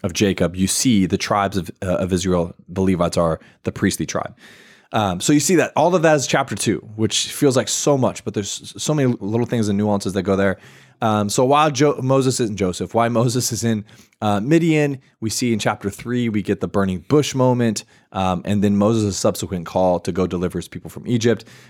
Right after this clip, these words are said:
Uh, and this is a significant call for, for Moses that I think is worth reading. We see this in chapter three, uh, verses one through twelve. It says, "Meanwhile, Moses was shepherding the flock of his father-in-law Jethro, the priest of Midian. Uh, he led the flock to the far side of the wilderness and came to Horeb,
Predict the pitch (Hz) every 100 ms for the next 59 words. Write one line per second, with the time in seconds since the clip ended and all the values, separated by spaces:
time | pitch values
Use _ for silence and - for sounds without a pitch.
0 | - 98 101 - 120 175 247 - 196 -
1 | 185 202 160 143 - 120 - 123 113 104
2 | - 104 98 107 104 101 95 95 95 90
3 | 90 95 92 87 - 95 101 95 90 85
4 | - 92 90 87 _ - - - - 92
5 | 92 87 110 107 117 113 107 - 92 87
6 | 104 90 127 156 139 98 87 117 127 -
7 | _ - 120 143 139 127 113 - 147 147
8 | 160 147 156 - 95 92 101 98 - 120
9 | 123 90 87 87 101 87 - 80 - -
10 | - - 131 - 113 95 90 80 - -
11 | _ _ _ _ - 95 87 92 113 110
12 | 110 139 160 170 120 104 - 107 - 98
13 | 117 - 117 123 123 92 87 87 - 95
14 | 98 120 117 101 117 92 82 87